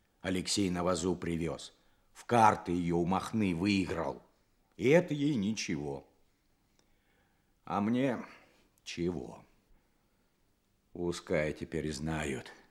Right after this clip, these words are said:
Моя невеста. Мы знаем теперь, с какого конца за жизнь хвататься. На угольках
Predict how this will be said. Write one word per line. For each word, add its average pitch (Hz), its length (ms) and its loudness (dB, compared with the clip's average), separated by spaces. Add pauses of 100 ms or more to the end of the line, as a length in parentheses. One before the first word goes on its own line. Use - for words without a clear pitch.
(1040)
Моя 78 360 0
невеста. 78 720 0 (1400)
Мы 98 360 -4
знаем 87 560 -4
теперь, 73 460 -8 (440)
с - 140 -12
какого 85 480 0
конца 80 460 -2
за 78 180 -2
жизнь 73 380 -4
хвататься. - 720 -6 (720)
На 80 200 -2
угольках 90 600 4